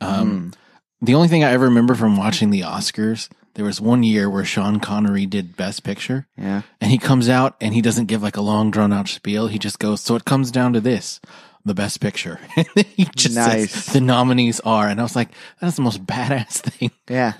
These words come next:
Speaker 1: <laughs> He's like, "I don't have time for your
Speaker 2: This
Speaker 1: bullshit."
Speaker 2: is my time to shine, but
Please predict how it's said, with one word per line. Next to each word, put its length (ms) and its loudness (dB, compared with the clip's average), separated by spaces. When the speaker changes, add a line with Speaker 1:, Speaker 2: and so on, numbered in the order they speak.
Speaker 1:
<laughs> 200 -20
He's 300 0
like, 180 -2
"I 40 0
don't 100 2
have 120 0
time 260 2
for 100 -2
your 120 2
Speaker 2:
This 140 2
Speaker 1:
bullshit." 380 2
Speaker 2:
is 100 -8
my 200 0
time 280 -2
to 80 0
shine, 420 -2
but 320 -4